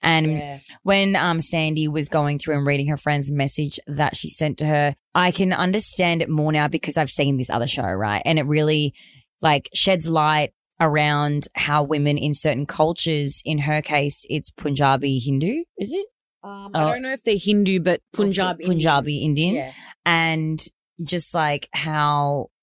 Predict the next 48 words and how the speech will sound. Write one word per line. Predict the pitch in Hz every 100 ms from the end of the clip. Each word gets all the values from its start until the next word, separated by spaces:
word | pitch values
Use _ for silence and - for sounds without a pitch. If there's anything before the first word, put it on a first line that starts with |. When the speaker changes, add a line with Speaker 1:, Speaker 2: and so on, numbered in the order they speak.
| _ -
Speaker 1:
in | 190 170
this | 156
show, | - 165 151
My | 151 127
Unorthodox | 147 147 139 143 120 -
Life, | 151 147 147 - - -
it's | 147 160
a | 135
Jewish | 143 151 147
woman | 156 139 135
who | 139
leaves | 143 139
a | 147
community | 147 139 139 131 80 76 -
and | 151 143 139 _
no | 170 165 151
one | 135 135
goes, | 135 120
like, | 143 143
she | - 143
doesn't | 139 120
speak | - 147 -
to |
her | 139 131
family. | - 139 131 131 131 123
She | -
hasn't | 143
spoken | - 147 143
to | 135
them | 143
in | 139
eleven | 139 139 143
years. | 143 143 143 143
And | 143 139
it's, | 107
like, | 151 139 -
so | - 156 139
frowned | - 139 135 135
upon | - 131 131
to, | 131 147 135 131 - -
you | 214
know, | 190
look | 175 -
for | 185
love | 160 147
in | 151
certain | - 151 127 131
ways. | 127 151 208 254